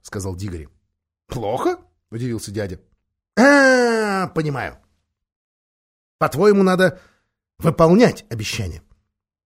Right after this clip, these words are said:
Резонно, резонно. Вот ты и выполняй.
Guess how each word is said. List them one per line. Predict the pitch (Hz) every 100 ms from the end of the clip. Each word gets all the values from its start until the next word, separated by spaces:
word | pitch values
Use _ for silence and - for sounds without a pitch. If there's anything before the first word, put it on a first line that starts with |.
| _ _ _
Резонно, | - 185 127 139 139 139 143 160
резонно. | 165 107 95 98 101 101 - _ _ _ _ _ _ -
Вот | 339 -
ты | 339 269
и | 240
выполняй. | 190 190 127 117 110